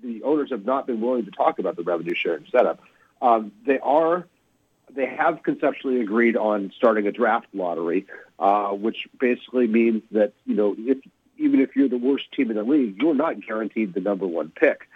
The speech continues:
Um, you know, you might get, uh, a, a top pick, but you're not necessarily guaranteed number one.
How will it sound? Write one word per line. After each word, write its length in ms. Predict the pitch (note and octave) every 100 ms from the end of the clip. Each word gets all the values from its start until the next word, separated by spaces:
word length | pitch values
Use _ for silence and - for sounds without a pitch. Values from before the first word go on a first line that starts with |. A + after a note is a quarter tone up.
| - _
Um, 420 | F2+ F#2 F#2+ F#2 - _ _ -
you 100 | C3
know, 120 | F#2+
you 420 | F#2+ A2 A#2 A#2 - - _ -
might 300 | C3+ C#3+ A#2
get, 260 | C#3 C3+ - _ A2
uh, 240 | G#2+ G#2+ A#2
a, 100 | G#2+ -
a 160 | A2 G2 - -
top 260 | D#3 - _ _ -
pick, 200 | G2+ - -
but 160 | G#2+
you're 100 | G#2
not 280 | A2+ A#2 -
necessarily 480 | G#2 G2 A#2 G#2+ G2+
guaranteed 500 | G2+ G2+ G2 A2+ F#2+
number 220 | F#2 F#2
one. 420 | G#2 D#3 C3+ C3